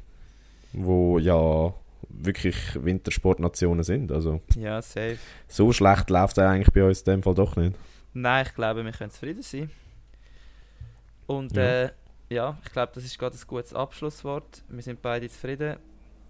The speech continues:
Speaker 2: und, äh, gehen jetzt auch pennen.
Speaker 1: Yes, sir. Also, in dem Sinn,
Speaker 2: Gute Nacht.
Speaker 1: schaltet morgen wieder ein, Hopp Schweiz und, äh,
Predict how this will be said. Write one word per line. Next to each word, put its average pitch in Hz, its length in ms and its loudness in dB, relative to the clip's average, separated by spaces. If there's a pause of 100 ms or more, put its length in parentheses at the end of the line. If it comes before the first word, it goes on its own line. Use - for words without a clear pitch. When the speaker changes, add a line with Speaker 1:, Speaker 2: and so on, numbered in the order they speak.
(120)
Speaker 2:
und, 123 320 -10
äh, 113 340 -4 (680)
gehen 123 180 -8
jetzt - 180 -12
auch 120 100 -4 (140)
pennen. 123 420 -8 (1200)
Speaker 1:
Yes, - 480 -6
sir. 82 320 -2 (320)
Also, 98 440 2 (160)
in - 100 -4
dem 101 200 2
Sinn, 143 400 2 (180)
Speaker 2:
Gute 113 140 -8
Nacht. 110 200 -6
Speaker 1:
schaltet 110 280 4
morgen 110 240 6
wieder 104 160 6
ein, 139 320 6 (180)
Hopp 110 200 6
Schweiz - 680 2
und, 101 320 2
äh, 95 380 6